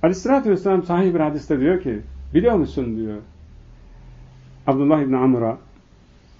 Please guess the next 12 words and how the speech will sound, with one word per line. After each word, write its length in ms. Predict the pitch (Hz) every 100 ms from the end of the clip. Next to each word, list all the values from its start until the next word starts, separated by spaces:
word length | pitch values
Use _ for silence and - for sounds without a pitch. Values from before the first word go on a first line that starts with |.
| _ - - 120
cennete 440 | 185 233 196 175
ilk 200 | 208 -
girecek 420 | 180 160 139 131
kimseler 460 | - 160 156 143 117 -
kimdir? 320 | - 135 98 - - - - - - -
Cennete 380 | 208 214 185 160
ilk 220 | 214 208
girecek 400 | 156 127 113 -
kimse 280 | 143 135 147
muhacirlerin 880 | 127 120 175 - 143 135 135 147 113
fakirleridir 580 | 120 - 110 110 107
diyor. 380 | 101 98 98 101